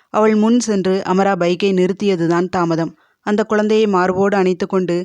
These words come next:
அவன் பைக்கில் பின்னால் ஏறி அமர்ந்து கொண்டு, "கொஞ்சம் சீக்கிரமா போங்க, ப்ளீஸ்," என்றாள். அவனும் பதற்றத்தோடு பைக்கை கிளப்பிக் கொண்டு, "ஏங்க, ஆம்புலன்ஸ் ஃபோன் பண்ணியிருக்கலாம்ல, லைஃப் சப்போர்ட் எக்யூப்மெண்ட்ஸ் இருக்கும்,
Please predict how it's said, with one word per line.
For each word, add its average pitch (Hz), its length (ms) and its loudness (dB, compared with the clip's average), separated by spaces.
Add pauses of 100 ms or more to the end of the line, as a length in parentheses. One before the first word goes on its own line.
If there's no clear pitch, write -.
(240)
அவன் 208 260 0
பைக்கில் 196 380 -2
பின்னால் 196 340 0
ஏறி 185 200 0
அமர்ந்து 175 280 0
கொண்டு, 175 280 -2 (460)
"கொஞ்சம் 226 260 0
சீக்கிரமா 208 380 -2
போங்க, 185 260 0 (180)
ப்ளீஸ்," 208 340 0 (240)
என்றாள். 165 400 -2 (220)
அவனும் 226 380 4
பதற்றத்தோடு 208 640 2 (220)
பைக்கை 202 280 2
கிளப்பிக் 190 340 -2
கொண்டு, 175 280 0 (480)
"ஏங்க, 208 220 2 (380)
ஆம்புலன்ஸ் 233 400 2
ஃபோன் 208 260 -2
பண்ணியிருக்கலாம்ல, 175 560 0 (420)
லைஃப் 214 280 0
சப்போர்ட் 214 300 0
எக்யூப்மெண்ட்ஸ் 190 480 -2
இருக்கும், 170 320 -2